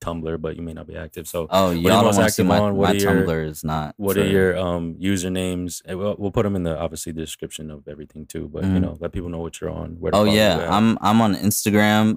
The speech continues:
Speaker 2: uh, Pink Noise, P I N K N O I S. Uh,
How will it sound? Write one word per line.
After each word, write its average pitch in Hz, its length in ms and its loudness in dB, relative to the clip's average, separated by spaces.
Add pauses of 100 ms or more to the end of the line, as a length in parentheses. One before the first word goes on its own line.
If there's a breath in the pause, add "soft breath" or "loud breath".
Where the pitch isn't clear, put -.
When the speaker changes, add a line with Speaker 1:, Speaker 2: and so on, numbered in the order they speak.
Speaker 2:
uh, 87 260 2 (320)
Pink 107 280 2
Noise, 98 380 4
P 95 220 2
I 92 120 4
N 87 200 -2
K 98 320 2
N 87 160 0
O 85 100 2
I 80 260 0
S. 90 480 -2 (540)
Uh, 82 960 2